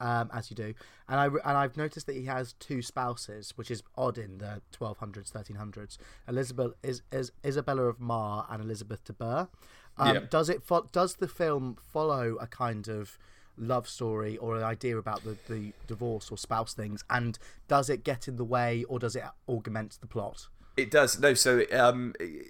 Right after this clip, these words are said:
Speaker 2: I, I don't know if it's explained on the Wikipedia page, but essentially what happened is Robert the Bruce had a daughter by his first wife who died. Um, he was widowed,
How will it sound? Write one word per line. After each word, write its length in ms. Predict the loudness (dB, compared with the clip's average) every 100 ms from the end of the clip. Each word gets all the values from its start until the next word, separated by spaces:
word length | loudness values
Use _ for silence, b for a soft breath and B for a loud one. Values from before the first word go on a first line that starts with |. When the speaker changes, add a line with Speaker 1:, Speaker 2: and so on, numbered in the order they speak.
| 4
Speaker 2:
I, 140 | 4 4
I 140 | 2 2
don't 160 | 4
know 60 | 0
if 160 | 0
it's 180 | -2 -2
explained 380 | -2 0 2 2
on 80 | 0
the 80 | -2
Wikipedia 380 | -4 -2 -2 -2
page, 240 | -2 -4
but 80 | -4
essentially 400 | -2 -2 -2 -4
what 160 | -4 -6
happened 320 | -6 -6 -4
is 260 | -4 -2
Robert 200 | -2 -4
the 80 | -6
Bruce 320 | -6 -4 -4
had 560 | -6 -4 0 2 2 -2 -4
a 320 | -2 -2 -4 -4
daughter 640 | 0 0 -2 -2 -2 -2 -2
by 280 | 2 4 4
his 260 | 0 -4 -2
first 340 | 0 0 0
wife 300 | 0 0 -2
who 80 | -6
died. 640 | 2 2 2 -2 -10 -16 b b b b -8
Um, 520 | -2 2 4 4 2 -2
he 80 | -4
was 220 | -4 -2
widowed, 560 | 0 0 -2 -2 -8